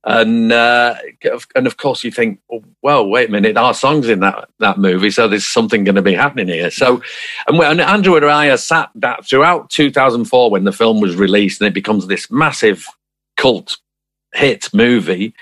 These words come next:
throughout two thousand, well, from even up to today, throughout two thousand five, <clears throat> two thousand four, two thousand five, two thousand six. Andrew and I are sat back in the U K and wondering what's going on.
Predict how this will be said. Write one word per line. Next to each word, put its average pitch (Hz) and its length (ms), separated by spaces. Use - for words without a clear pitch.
throughout 120 300
two 127 160
thousand, 123 240
well, 131 140
from 139 500
even 131 260
up 117 120
to 113 100
today, 113 400
throughout 110 260
two 123 160
thousand 110 380
five, 110 280
<clears throat> - 60
two 123 160
thousand 101 260
four, 113 200
two 117 140
thousand 101 180
five, 104 320
two - 280
thousand 101 340
six. 110 340
Andrew 131 180
and 131 100
I 127 140
are 120 60
sat - 360
back 120 240
in 107 380
the 104 120
U 113 200
K 101 480
and 117 160
wondering 113 580
what's 120 260
going 120 320
on. 123 320